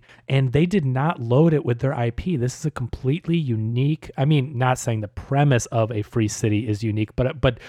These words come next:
uh, the names of things and the weapons and the what, and the cars and things that are creative, like,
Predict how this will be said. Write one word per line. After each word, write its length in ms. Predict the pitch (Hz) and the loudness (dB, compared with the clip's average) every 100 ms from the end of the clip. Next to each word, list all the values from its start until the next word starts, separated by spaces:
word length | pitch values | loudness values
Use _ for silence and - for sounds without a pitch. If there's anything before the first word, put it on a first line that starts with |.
| - | -14
uh, 180 | - 110 | -4 -4
the 120 | 107 | -2
names 460 | 113 127 143 151 127 | -2 0 2 2 2
of 100 | 110 | -2
things 540 | - 117 107 101 101 | 0 -2 0 -4 -6
and 300 | 165 107 107 | -6 -6 -6
the 100 | 104 | -6
weapons 680 | 104 135 139 131 113 107 107 | -4 -2 -2 -2 -2 -2 -2
and 140 | 110 | 0
the 80 | 107 | 0
what, 200 | 107 120 | 0 -2
and 140 | 127 110 | -4 -6
the 60 | |
cars 640 | 104 - 160 139 131 120 110 | -4 -2 2 4 4 2 0
and 180 | 107 | -4
things 240 | 107 117 110 | -2 -2 -2
that 80 | 110 | -2
are 60 | |
creative, 520 | - - 123 127 107 | -2 0 2 2 0
like, 200 | 120 117 | 0 -2